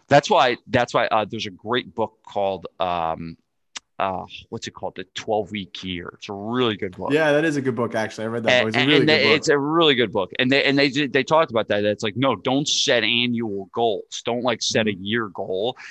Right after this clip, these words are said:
Speaker 1: Set four sets of ninety-day goals." And I, I, I thought it was a really, it was a very, very well done, um, book. So this is what we do every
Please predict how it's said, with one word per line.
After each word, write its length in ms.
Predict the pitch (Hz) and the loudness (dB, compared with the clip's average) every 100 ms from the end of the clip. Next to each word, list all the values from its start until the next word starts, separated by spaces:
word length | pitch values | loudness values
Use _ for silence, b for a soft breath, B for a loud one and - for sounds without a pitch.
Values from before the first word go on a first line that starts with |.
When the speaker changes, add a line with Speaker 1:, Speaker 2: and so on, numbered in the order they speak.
| B | B
Speaker 1:
Set 380 | - - - 117 - _ - | -2 0 2 0 -2 _ -6
four 260 | 131 120 | -4 -4
sets 540 | 107 - 135 110 - 104 | -4 -2 0 0 -2 -2
of 300 | 101 101 95 | -2 -2 -2
ninety-day 680 | 104 104 95 98 101 98 98 | -2 -2 -4 -4 -2 -2 -4
goals." 720 | 90 - 65 - - - - b b b _ | -8 -10 -12 -18 -16 -16 -16 b b b _
And 180 | 113 107 | -2 2
I, 160 | 113 131 | 0 0
I, 120 | 143 147 | -2 0
I 60 | |
thought 120 | 143 | 4
it 40 | 160 | 4
was 120 | 131 | 4
a 80 | 123 | 0
really, 540 | 113 120 120 113 113 | 0 0 2 2 0
it 40 | - | -4
was 140 | 107 | -4
a 80 | 110 | -6
very, 480 | 101 95 131 127 113 | -4 2 4 4 2
very 180 | 110 104 | 0 0
well 220 | 98 98 | -2 -2
done, 400 | 95 92 92 85 _ _ | -2 -4 -6 -12 _ _
um, 640 | 95 92 87 87 85 85 - _ _ 107 | -2 -2 -4 -12 -12 -14 -16 _ _ -14
book. 560 | 143 90 101 104 - | -12 -14 -6 -4 -4
So 140 | - 131 | -2 0
this 280 | 120 214 | 2 2
is 160 | 170 139 | 2 -2
what 360 | 120 120 - - | 0 2 0 -4
we 340 | 98 110 117 | -10 -8 -8
do 580 | 113 117 120 123 135 156 - _ _ _ _ _ - | -6 -4 -4 -4 -8 -12 -18 _ _ _ _ _ 0
every 800 | 113 104 113 117 113 113 113 | 0 0 -2 -2 0 -2 -4